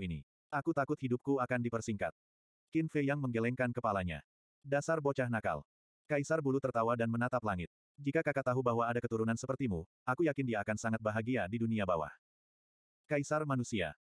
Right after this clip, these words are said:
Qin Fei Yang bergumam. Penyesalan terbesar dalam hidupnya adalah dia tidak dapat bertemu dengan leluhur yang hebat ini. Kemudian,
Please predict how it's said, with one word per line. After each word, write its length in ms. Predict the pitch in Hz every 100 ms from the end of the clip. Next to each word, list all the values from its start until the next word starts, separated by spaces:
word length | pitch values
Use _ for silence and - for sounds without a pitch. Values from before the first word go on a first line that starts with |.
| _
Qin 240 | - 156 165
Fei 240 | 147 139
Yang 160 | 135 123
bergumam. 400 | 117 113 90 73 - _ _ _ _ -
Penyesalan 400 | 147 139 139 147
terbesar 380 | 143 123 143 135
dalam 160 | 123
hidupnya 400 | 120 117 120 123
adalah 160 | 113 107
dia 160 | 120 113
tidak 240 | 113 104
dapat 160 | 107 117
bertemu 340 | 120 131 131 117
dengan 160 | 107
leluhur 400 | 104 107 123 120
yang 160 | 127 110
hebat 240 | 117 113
ini. 240 | 98 82 73 _ _ _ _ _ _ _ _ _
Kemudian, 480 | 151 143 123 98